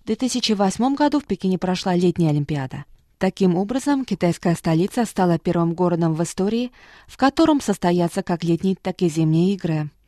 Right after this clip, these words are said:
Кто ещё претендовал на такую высокую честь? Польский город Краков. Однако после референдума по вопросу проведения Олимпийских игр, который был проведён двадцать пятого мая две тысячи четырнадцатого года, Польша отменила свою заявку.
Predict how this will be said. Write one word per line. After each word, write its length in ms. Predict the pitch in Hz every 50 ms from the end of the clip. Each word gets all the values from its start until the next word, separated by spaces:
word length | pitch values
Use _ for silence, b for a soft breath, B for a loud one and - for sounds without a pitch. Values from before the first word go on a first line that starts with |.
| _ _
Кто 240 | - - - 208 208
ещё 260 | 233 233 - - 233
претендовал 560 | 160 - 160 151 156 156 147 156 151 151 147 143
на 140 | 147 151
такую 320 | 147 - 165 156 - 170 156
высокую 480 | 139 165 - - 165 143 - 160 160
честь? 400 | 160 - - 156 139 - - - - _ _ _ _ _ - _
Польский 380 | - 202 226 240 - - 294 220
город 260 | 190 202 208 208 -
Краков. 380 | - 233 214 180 - - 143 - - - - _ _ - _
Однако 440 | - 180 180 185 254 294 311 - 320
после 400 | 302 - 269 269 - - 233 202
референдума 680 | 185 185 - - 180 170 196 220 226 214 202 196 180 160
по 80 | -
вопросу 400 | 160 165 165 156 175 175 160 170
проведения 520 | 160 170 165 160 165 160 160 160 156 156 - -
Олимпийских 680 | 175 165 180 185 180 190 165 - - 196 175 - -
игр, 260 | 240 254 262 302 277
который 440 | - - 202 180 - 185 180 170 160
был 240 | 156 147 170 185 185
проведён 380 | - 202 208 226 214 202 185 170
двадцать 320 | 165 185 180 - 196 -
пятого 260 | 180 165 - 165 170
мая 380 | 175 180 175 165 151 156 165 180
две 100 | - 175
тысячи 380 | 160 185 - - 175 - - 175
четырнадцатого 560 | - - 190 226 190 175 160 - - 180 175
года, 400 | 180 180 220 240 240 254 247 208 b b b
Польша 260 | - 277 285 - 302
отменила 440 | 269 - 190 180 170 170 165 165 160
свою 260 | - - 180 175 175
заявку. 560 | 175 190 196 185 156 143 - - 143 131 139